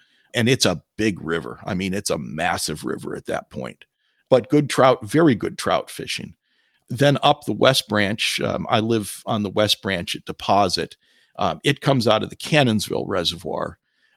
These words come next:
And the West Branch today probably gets the most traffic of any of the Catskill rivers.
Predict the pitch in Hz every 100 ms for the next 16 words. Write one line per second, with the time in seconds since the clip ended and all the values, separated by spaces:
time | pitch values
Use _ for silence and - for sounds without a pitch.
0 | _ - 139 135 123 135 - 185 - -
1 | 143 135 - - 117 110 98 - - -
2 | 131 127 120 113 107 110 - - - 95
3 | 107 110 110 - - - - _ _ _
4 | _ - - 110 104 - 92 104 - 110
5 | 101 101 - - 92 - - 107 95 92
6 | 101 - - -